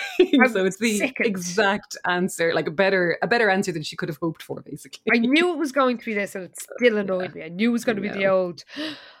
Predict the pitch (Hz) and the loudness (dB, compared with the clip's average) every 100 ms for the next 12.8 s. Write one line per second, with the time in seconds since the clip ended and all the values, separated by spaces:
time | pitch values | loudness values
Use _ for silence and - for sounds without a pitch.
0 | - 165 165 175 196 214 294 330 277 269 | -16 -12 -8 -4 0 6 8 8 8 4
1 | 233 170 165 185 208 240 285 277 240 240 | 2 -4 -6 -2 2 4 4 6 6 4
2 | 226 - - 262 311 160 262 208 185 - | -2 -14 -4 2 2 2 2 0 -2 -6
3 | - 156 175 214 370 269 277 277 - - | -4 -2 0 2 2 2 4 2 2 2
4 | 285 262 285 - 175 185 220 139 - _ | 4 4 0 -2 -6 -8 -10 -10 -12 _
5 | - 147 - 135 139 - - 151 - 156 | -20 -20 -16 -14 -14 -16 -14 -14 -12 -14
6 | 147 _ - - - - 196 147 254 - | -16 _ -20 -20 -14 -6 -4 -2 -4 -6
7 | _ 190 196 156 151 - - 202 185 175 | _ -2 0 -2 -10 -18 -10 -4 -2 -2
8 | 175 - 190 208 320 330 311 262 220 202 | -6 -10 -4 2 4 4 2 6 6 4
9 | 190 175 - - 180 160 151 - _ - | 0 -2 -8 -6 -4 -2 -4 -6 _ -10
10 | - 202 190 190 202 220 208 - - 196 | -6 -4 -6 -4 4 4 4 0 0 0
11 | 202 180 160 156 - 151 190 185 180 - | 0 -6 -10 -14 -14 -8 -8 -8 -12 -8
12 | 196 160 - 185 175 165 160 | -6 -6 -8 -8 -6 -8 -10